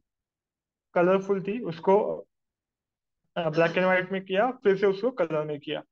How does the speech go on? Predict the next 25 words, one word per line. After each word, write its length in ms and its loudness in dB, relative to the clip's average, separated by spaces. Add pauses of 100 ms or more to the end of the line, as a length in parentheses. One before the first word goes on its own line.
(300)
क्योंकि 240 -8
black 300 4
and 160 -2
white 240 2
image 400 -2
में 180 0
ही 100 0
हमने, 580 -2
अ, 60 -2 (880)
हमसे 480 -4 (420)
वो 100 2
ये, 440 -2
अ, 260 -4 (1600)
जो 400 2
landmarks 640 0
है 60 0
वो 120 0
detect 420 -4
करेगा, 400 -4 (280)
Color 280 4
image 260 2
में 80 -4
नहीं 200 -2
करता, 380 -4 (200)
इसलिए। 360 -10